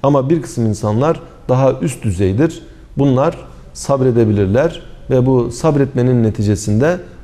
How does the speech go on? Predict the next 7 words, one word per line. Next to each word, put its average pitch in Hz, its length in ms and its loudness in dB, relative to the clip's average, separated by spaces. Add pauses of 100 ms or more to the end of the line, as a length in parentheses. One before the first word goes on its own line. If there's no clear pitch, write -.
(100)
Allah 123 500 2
onları 127 300 0
mükafatlandıracaktır 117 1300 0 (320)
ve 123 160 2
bu 131 60 -2
sabredenler 123 680 0
için 165 420 -2